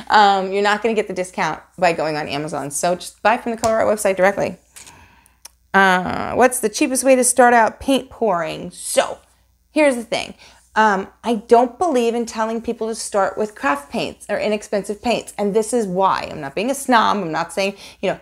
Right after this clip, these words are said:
I would say start with the less expensive canvases for sure. Even canvas boards,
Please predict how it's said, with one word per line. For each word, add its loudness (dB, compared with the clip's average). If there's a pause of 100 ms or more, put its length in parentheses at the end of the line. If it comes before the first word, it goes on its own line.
(120)
I 6
would 2
say -6
start 0
with -2
the 0
less 0
expensive -6
canvases -4 (400)
for 2
sure. 2 (180)
Even 0
canvas -4
boards, -2